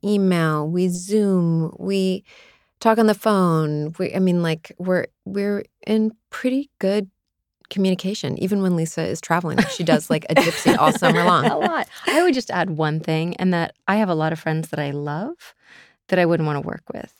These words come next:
Speaker 2: And I think to actually have to work with someone, you have to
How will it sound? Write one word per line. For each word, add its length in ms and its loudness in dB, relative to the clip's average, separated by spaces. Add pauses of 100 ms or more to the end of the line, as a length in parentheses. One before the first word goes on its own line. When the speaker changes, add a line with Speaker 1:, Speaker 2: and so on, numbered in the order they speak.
(140)
Speaker 2:
And 100 2
I 120 2
think 360 0 (140)
to 260 0
actually 360 0
have 140 -2 (220)
to 100 -2
work 280 -4
with 80 -4
someone, 580 -2
you 80 0
have 120 -2
to 220 -6